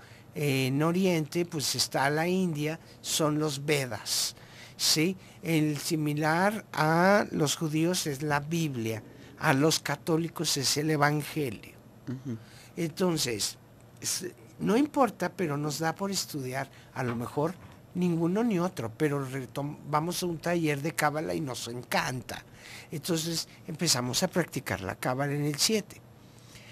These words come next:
Speaker 1: Pero eso está bien, pero en el ocho hay que concretar la cábala, hay que concretar la palabra del evangelio, hay que concretar la, la cuestión de la vida en nuestra existencia.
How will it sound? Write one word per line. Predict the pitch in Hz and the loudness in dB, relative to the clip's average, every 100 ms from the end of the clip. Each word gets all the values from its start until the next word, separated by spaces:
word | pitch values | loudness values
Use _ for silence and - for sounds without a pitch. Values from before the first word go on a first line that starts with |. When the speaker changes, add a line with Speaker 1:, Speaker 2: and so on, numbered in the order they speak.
| - - | -20 2
Speaker 1:
Pero | 220 226 214 151 - - - - - - | 6 6 6 2 -8 -20 -20 -20 -20 2
eso | 220 - 302 | 8 8 8
está | - 233 | 6 4
bien, | 233 247 196 95 - - | 6 4 4 0 -10 -2
pero | - 180 170 | 4 6 6
en | 175 | 4
el | 180 | 4
ocho | 180 - 196 | 2 4 4
hay | 190 | 4
que | 202 185 | -4 2
concretar | 190 165 165 - 175 160 151 - 135 - | 8 8 8 2 4 4 4 0 -2 -2
la | 165 143 | -4 -4
cábala, | - 120 98 95 98 - - - - | -2 -2 -2 -4 -6 -10 -14 -20 -10
hay | 143 | -6
que | 135 175 | -4 -2
concretar | - 165 147 151 147 139 135 | 4 4 4 2 2 0 0
la | 156 - | -2 0
palabra | 160 131 120 139 | 0 2 0 -2
del | 139 135 | -2 0
evangelio, | 123 117 113 117 110 98 107 - - | 0 0 -2 -6 -8 -8 -14 -16 -10
hay | 135 | -6
que | - 180 | -2 0
concretar | 180 170 135 135 - 143 139 | 2 2 2 0 4 4 4
la, | 160 170 156 127 | 2 2 0 -2
la | 127 | -6
cuestión | - 123 117 - 135 | -4 -4 -2 -2 -2
de | 147 | 0
la | 170 160 | 2 2
vida | 160 175 - - | 2 0 -6 -2
en | - 160 165 | 6 6 8
nuestra | 185 214 - - | 6 4 2 0
existencia. | 208 - 156 - 196 233 202 104 | -2 -2 -2 -2 0 0 0 -4